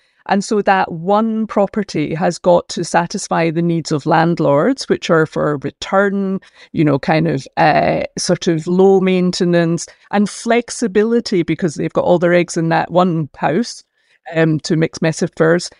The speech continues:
Meanwhile, on the other side, the tenants want stability, they want the security of tenure, they'd like maintenance stuff,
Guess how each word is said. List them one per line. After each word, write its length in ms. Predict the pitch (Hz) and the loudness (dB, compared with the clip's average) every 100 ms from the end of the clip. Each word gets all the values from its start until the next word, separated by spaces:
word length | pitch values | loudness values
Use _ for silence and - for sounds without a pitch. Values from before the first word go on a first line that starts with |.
| - 214 | -10 0
Meanwhile, 500 | 226 247 226 214 202 | 2 4 4 4 4
on 140 | 196 | 2
the 120 | 190 | 2
other 300 | 180 190 180 | 2 2 0
side, 400 | - 160 156 160 | 0 2 2 2
the 80 | 190 | 0
tenants 580 | - - 254 214 196 - | -4 0 2 2 0 0
want 240 | 170 160 | 0 0
stability, 960 | - - 170 208 220 220 - 214 202 196 | -4 -4 0 2 4 2 0 -2 0 -2
they 120 | 190 | 0
want 240 | 175 170 156 | 2 2 0
the 80 | |
security 760 | - 165 - - 202 202 - 190 | -6 -10 -6 0 2 2 2 0
of 140 | 175 | 0
tenure, 480 | - 190 175 175 165 | 0 2 2 2 2
they'd 220 | 165 160 | 2 0
like 260 | 156 151 - | 2 0 0
maintenance 580 | 180 185 196 180 170 - | 0 0 0 -2 -2 -4
stuff, 460 | - 175 160 - | 0 2 0 -6